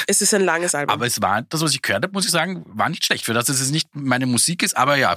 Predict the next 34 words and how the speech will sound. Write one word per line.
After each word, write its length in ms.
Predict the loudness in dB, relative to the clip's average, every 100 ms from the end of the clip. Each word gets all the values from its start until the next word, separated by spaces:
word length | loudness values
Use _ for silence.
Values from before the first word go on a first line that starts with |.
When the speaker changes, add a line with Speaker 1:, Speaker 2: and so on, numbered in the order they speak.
| 0
Speaker 2:
es 160 | 0
ist 140 | 2 2
mir 260 | 2 2 4
ja, 360 | 4 2 0 -6 -4
Gott 160 | -2
und 100 | 0
die 60 | 2
Welt 160 | 0
ist 100 | 0
ja 60 | -2
da, 200 | -2 -4
dabei, 360 | -4 -6 -4 -4
nicht? 300 | -4 -8 -8
Speaker 1:
Bitte, 200 | -4 -2
ist 120 | -2 0
das 80 |
jetzt 160 | -2 0
schon 240 | 0 -2 -6 _ _ _ _ _
das, 280 | -2 -2 -2 -2 -2 -4 -4
das 120 | -2
Speaker 2:
<laughs> 120 | 0
Speaker 1:
zweite 340 | 0 0 -2 -2
Mal 320 | 0 0 0
in 120 | 0
einer 240 | -2 -2
Folge, 280 | -2 -2 0
Speaker 2:
Wir 40 | 0
Speaker 1:
dass 120 | 0
Speaker 2:
starten 100 | 2
Speaker 1:
wir 60 | 2
uns 100 | 0
Speaker 2:
hier, 100 | 0
wir 80 | 0
Speaker 1:
einig 160 | 2